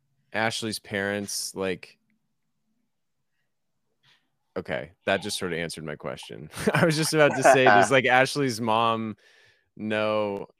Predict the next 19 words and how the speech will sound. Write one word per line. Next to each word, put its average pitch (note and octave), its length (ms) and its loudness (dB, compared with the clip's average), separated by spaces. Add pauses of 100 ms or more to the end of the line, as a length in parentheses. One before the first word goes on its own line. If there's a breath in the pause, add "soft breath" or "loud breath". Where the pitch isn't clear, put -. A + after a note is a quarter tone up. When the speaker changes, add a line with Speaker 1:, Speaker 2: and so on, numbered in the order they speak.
Speaker 1:
I'm F#2+ 100 -14
skipping - 300 -14
that - 140 -16
intro. - 420 -18
Uh, A2 220 -2
but G#2 180 -4
Speaker 2:
Got E2+ 180 8
Speaker 1:
does, G#2 200 -8
Speaker 2:
it. C3+ 40 -4
Speaker 1:
yeah, B2+ 140 2
Speaker 2:
Yeah. - 60 2
Speaker 1:
does G#2 120 -4
she A#2 280 -6
know, G#2+ 320 -2
like, F#2 320 -6 (720)
Speaker 2:
The G2 100 0
Speaker 1:
did - 80 -16
Speaker 2:
pain? G#2+ 380 2
Speaker 1:
he, G#2+ 340 -6